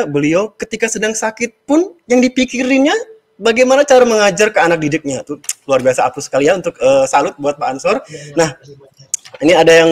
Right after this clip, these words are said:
Speaker 1: meng-, eh, saya ingin sedikit, eh, pengen denger nih dari Pak Ansor. Bisa nggak sih Bapak,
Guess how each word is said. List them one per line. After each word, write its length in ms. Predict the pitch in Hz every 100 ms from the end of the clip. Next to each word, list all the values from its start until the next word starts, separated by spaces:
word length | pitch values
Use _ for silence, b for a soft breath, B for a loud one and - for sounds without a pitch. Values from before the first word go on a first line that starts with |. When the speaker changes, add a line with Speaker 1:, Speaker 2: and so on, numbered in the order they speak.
| 160
Speaker 1:
meng-, 400 | 151 147 147 -
eh, 400 | 139 143 143 139
saya 220 | 143 175
ingin 400 | 180 175 170 156
sedikit, 480 | - 180 190 - -
eh, 640 | 139 143 135 131 131 131 -
pengen 240 | 135 135
denger 280 | 135 131 156 131
nih 40 |
dari 160 | 135 110
Pak 120 | -
Ansor. 340 | 113 110 160 170 B B B B B B B B _
Bisa 200 | 147 254
nggak 160 | 220 170
sih 120 | 247
Bapak, 560 | 156 139 - - 196